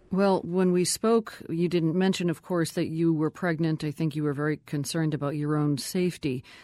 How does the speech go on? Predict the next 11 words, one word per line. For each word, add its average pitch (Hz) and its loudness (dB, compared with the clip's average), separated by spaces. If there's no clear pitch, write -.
Let 185 0
me 202 4
just 185 0
ask 175 0
you, 160 4
I 143 0
do 165 2
remember 165 2
at 139 -4
the 139 -4
time 170 0